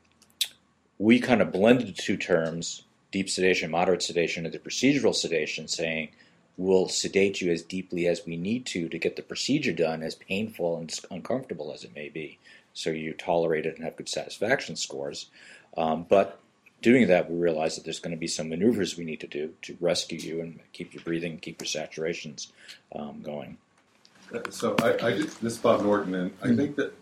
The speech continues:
Speaker 2: your point is an excellent one in, in face of what the C M S regulations are saying. And as an emergency physician, I have some trouble with the regulations as they're out, now out there and wanna be able to use propofol.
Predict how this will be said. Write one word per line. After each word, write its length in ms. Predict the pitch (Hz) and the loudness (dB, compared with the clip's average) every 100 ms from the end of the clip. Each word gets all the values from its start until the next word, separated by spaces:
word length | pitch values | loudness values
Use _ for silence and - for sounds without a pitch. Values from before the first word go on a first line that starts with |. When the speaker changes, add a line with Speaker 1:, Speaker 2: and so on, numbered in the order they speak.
| - | -2
Speaker 2:
your 200 | 107 101 | 0 2
point 260 | 120 110 | 4 6
is 180 | 101 92 - - | 4 2 -4 -6
an 160 | 95 98 | -6 0
excellent 460 | 117 - 104 87 - | 0 0 -4 -4 -4
one 280 | 98 76 76 - - | -6 -6 -10 -14 -8
in, 300 | 85 80 80 - - - - - | -6 -8 -10 -16 -20 -20 -18 -10
in 160 | 85 - | -8 -2
face 300 | 95 95 101 | 0 0 0
of 240 | 85 80 | -2 0
what 300 | 87 82 - | -2 -2 -4
the 180 | 85 78 | -6 -6
C 400 | - - - 98 | -8 -8 -2 0
M 120 | 90 | 0
S 360 | 87 - - - | -2 -4 -10 -8
regulations 840 | 87 80 78 78 - - 69 - - | -8 -4 -4 -4 -6 -12 -14 -14 -10
are 140 | - - | -10 -8
saying. 360 | - - 139 - - - - - _ _ - | -6 -6 -8 -12 -20 -20 -20 -20 _ _ -4
And 100 | 87 | -2
as 200 | 87 85 | 0 -2
an 80 | 82 | -4
emergency 500 | 85 98 92 - 80 | 0 0 0 -4 -8
physician, 720 | - 78 87 - - 80 80 - - - - | -8 -8 -8 -8 -6 -8 -8 -12 -18 -14 -8
I 100 | 85 | -4
have 280 | 87 82 78 - - | 0 -2 -4 -14 -16
some 380 | - 95 80 73 - - _ | -8 -6 -6 -8 -14 -20 _
trouble 260 | 113 110 92 | 4 4 4
with 240 | 85 80 | -2 -4
the 140 | 82 78 | -2 -2
regulations 760 | 90 82 85 92 104 101 87 | -2 -2 0 2 2 0 -4
as 200 | 82 82 | -6 -8
they're 260 | 80 78 101 | -6 -4 0
out, 280 | 110 - 113 98 | 0 -2 -8 -2
now 280 | 92 85 85 | 0 0 0
out 220 | 110 - | 0 -2
there 320 | 80 80 - - - - - | -4 -4 -8 -14 -20 -14 -8
and 120 | 87 | 0
wanna 260 | 95 101 82 | 4 4 4
be 180 | 90 | 4
able 160 | 92 85 | 2 0
to 80 | 82 | 2
use 260 | 110 107 | 4 4
propofol. 640 | - 104 98 82 - 87 | 2 0 0 -4 -8 -12